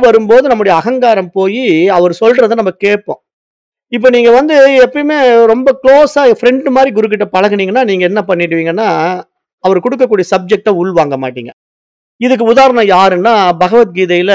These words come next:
ஸ்ரீகிருஷ்ணனும் அர்ஜுனனும் தான். இப்ப பகவத்கீதையில வந்து அர்ஜுனனும் ஸ்ரீகிருஷ்ணனும் யாரு?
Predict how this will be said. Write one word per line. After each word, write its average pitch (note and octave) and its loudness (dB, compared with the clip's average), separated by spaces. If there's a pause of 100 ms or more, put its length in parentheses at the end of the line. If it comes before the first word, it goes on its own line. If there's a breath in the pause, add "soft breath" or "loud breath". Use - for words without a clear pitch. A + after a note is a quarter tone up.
(160)
ஸ்ரீகிருஷ்ணனும் G#3 -4
அர்ஜுனனும் D#3 -4
தான். D#3+ -4 (840)
இப்ப A3+ 0
பகவத்கீதையில B3+ 2
வந்து A#3+ 2
அர்ஜுனனும் A#3+ 2
ஸ்ரீகிருஷ்ணனும் G#3 -4
யாரு? D3+ 0